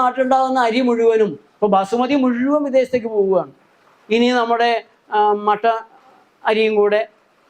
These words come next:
ആ, ചമ്പാവ് അരിയും കൂടെ, അല്ലെങ്കിൽ വൈപ്പിനിലുണ്ടാകുന്ന പൊക്കാളി അരിയും കൂടെ നല്ല വിലയ്ക്ക് വിദേശിക്ക് അങ്ങോട്ട് കടത്തി വിടാൻ കഴിഞ്ഞാൽ ഇവിടുത്തെ പാവപ്പെട്ടവർക്ക് അരിക്ക് ഒരു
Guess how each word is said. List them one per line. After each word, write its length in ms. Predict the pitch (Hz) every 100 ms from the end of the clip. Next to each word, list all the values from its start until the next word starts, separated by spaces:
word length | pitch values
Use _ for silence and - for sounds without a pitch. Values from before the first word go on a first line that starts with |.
| _ -
ആ, 180 | 220 208 214
ചമ്പാവ് 380 | 208 208 220 220
അരിയും 220 | 202 202 185
കൂടെ, 200 | 185 202 - _ _ _ _ _ _ _ 196
അല്ലെങ്കിൽ 460 | 196 196 196 196 196 196
വൈപ്പിനിലുണ്ടാകുന്ന 840 | 190 196 233 226 214 202 202 202 196
പൊക്കാളി 380 | 185 - 208 220 220
അരിയും 220 | 190 196 180
കൂടെ 240 | 170 165 214 - _ _ 185
നല്ല 340 | 190 220 262 262
വിലയ്ക്ക് 300 | 240 233 233 226
വിദേശിക്ക് 400 | 214 214 214 226
അങ്ങോട്ട് 220 | 220 220 220
കടത്തി 340 | 196 190 - 226
വിടാൻ 220 | 202 208 220
കഴിഞ്ഞാൽ 640 | 202 185 190 185 190 208 233 302 403 _ _ _ _ _ _ _ _ _ _ _
ഇവിടുത്തെ 200 | 156 175 170
പാവപ്പെട്ടവർക്ക് 680 | 175 175 190 190 190 214 247 - _ _ _ _ _ _ _ _ _ _ _ - 226
അരിക്ക് 280 | 247 277 311
ഒരു 100 | 277